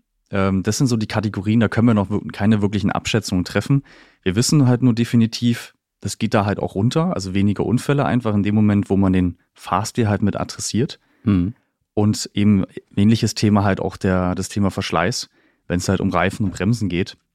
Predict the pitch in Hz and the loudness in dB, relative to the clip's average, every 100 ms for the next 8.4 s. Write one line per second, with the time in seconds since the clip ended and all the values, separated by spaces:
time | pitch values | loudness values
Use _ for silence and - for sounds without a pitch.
0 | _ _ _ _ - 98 98 - - 98 | _ _ _ _ -4 -2 0 -2 -2 -2
1 | 110 92 - 95 98 - 90 95 - 139 | 0 -2 -4 -4 -4 -2 -2 0 0 0
2 | - 95 92 - 98 95 92 107 104 104 | 0 -2 -2 -2 -2 0 0 0 0 0
3 | - 101 90 85 95 117 123 - 87 110 | -2 -6 -4 -4 0 0 0 0 -2 0
4 | 120 _ _ _ _ _ - 98 - 104 | -4 _ _ _ _ _ -6 -4 2 4
5 | 104 120 113 90 98 - 110 - 110 107 | 4 4 0 -4 -8 -2 -2 0 0 0
6 | 95 98 95 90 107 - _ _ _ _ | 0 0 0 0 -2 -4 _ _ _ _
7 | - 95 101 117 104 101 98 98 101 98 | 0 2 2 0 2 0 0 -2 -2 -2
8 | 101 98 95 | -2 0 -2